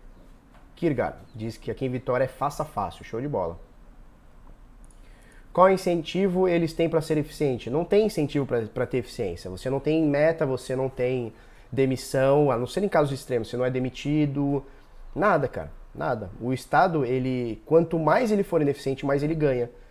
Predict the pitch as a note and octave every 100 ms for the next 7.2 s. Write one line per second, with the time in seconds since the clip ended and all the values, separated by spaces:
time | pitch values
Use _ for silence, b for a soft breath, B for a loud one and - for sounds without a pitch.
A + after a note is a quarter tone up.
0 | b b b b F#3+ - A#3 B3+ D3+ -
1 | D#3 E3+ E3 E3+ E3+ D#3+ D3+ C#3 C#3 C3
2 | - C3 B2+ B2+ B2+ C#3 C3+ C3 - E3
3 | E3+ D3+ - C#3+ C#3 C3+ C#3 - C3 C3+
4 | D3+ E3 F3+ D3+ C#3 B2 A#2+ A#2 A#2+ D#3
5 | D#3 F3+ - - B2 A#2+ A2+ A2+ - E3+
6 | F3+ E3+ - A2+ A2+ A#2+ A#2+ A2 - D#3+
7 | F3+